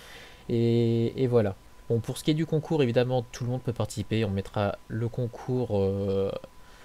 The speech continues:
en public. Mais, euh, pour, on fera en sorte, pour ceux qui ont participé au don pour acheter le produit qui est, le, qui est donné au concours,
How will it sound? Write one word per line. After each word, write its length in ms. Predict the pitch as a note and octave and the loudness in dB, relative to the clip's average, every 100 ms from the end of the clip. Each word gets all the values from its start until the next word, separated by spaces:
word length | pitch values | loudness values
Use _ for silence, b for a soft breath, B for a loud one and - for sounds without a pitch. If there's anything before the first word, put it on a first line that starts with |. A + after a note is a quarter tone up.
| B - | B -4
en 100 | A2+ | -4
public. 560 | - A2 G#2 C3+ - - B B B B - | 0 0 0 -2 -6 -18 B B B B 0
Mais, 260 | B2+ C3 | 4 6
euh, 100 | B2 | 6
pour, 380 | G#2 - B2 A#2+ | 4 0 -2 -2
on 80 | - | -4
fera 200 | A2 - | -6 0
en 120 | C#3 | 2
sorte, 500 | B2 - C#3 - - G#2 | 2 0 -2 -2 -4 -4
pour 220 | - A2+ | -4 -6
ceux 160 | - | -4
qui 160 | B2+ - | -4 -4
ont 60 | G2+ | -4
participé 540 | A#2 A#2 - B2 B2 | -4 -4 -6 -4 0
au 80 | B2 | 0
don 220 | B2 B2+ | 0 -4
pour 200 | - A2+ | 0 0
acheter 200 | A2 B2+ | 0 -2
le 60 | B2 | -4
produit 520 | - A#2+ A#2+ C3 C3 | -2 -2 0 -2 -4
qui 300 | - - A#2+ | -8 -4 0
est, 20 | |
le, 400 | A2+ A2+ A2 A2 | 2 2 2 0
qui 140 | - B2 | -2 -2
est 20 | |
donné 380 | A#2+ A#2 B2 - | 0 -2 -2 -2
au 120 | C3 | -4
concours, 440 | - A2+ - B2+ | -4 -6 -4 -6